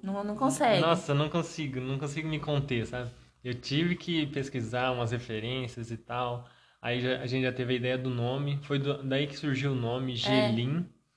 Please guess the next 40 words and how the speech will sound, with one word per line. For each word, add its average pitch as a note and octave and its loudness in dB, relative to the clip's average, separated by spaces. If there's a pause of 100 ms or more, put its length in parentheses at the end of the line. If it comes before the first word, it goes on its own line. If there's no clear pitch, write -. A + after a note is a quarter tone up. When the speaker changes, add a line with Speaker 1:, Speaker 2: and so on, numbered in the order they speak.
(480)
Speaker 2:
O, A#2 -4
a A2 -4
gente A#2 -2
tentou B2 0
abreviar A#2+ 2
um A#2+ -2
pouco, A#2 -6
assim, A#2 -8
pra A2+ -4
ficar A#2+ -10
um A#2 -2
nome A#2 -2
mais A#2 -4
curto, D3+ -4
né? B2+ -4
Não A3 -6 (100)
Speaker 1:
Uhum. - -4
Speaker 2:
ficar D3 -2
geladinho, A2+ 0
gourmet A#2 0
e G#2+ -8
tal. A#2 -2
Speaker 1:
É, F#3+ -6
e A3+ -10
remeteu C4+ 0
geladinho, A3 -2
né? A3 4
Speaker 2:
Sim, C#3 0
aham. B2+ -2 (800)
E - -6
daí C4+ 6
Speaker 1:
Mas C4+ 4
assim, C#4 0
que C4 -4
nem G3 2
hoje G3 2
a A#3 2
gente B3+ 0
faz C4 0
sorvete. C#4+ -4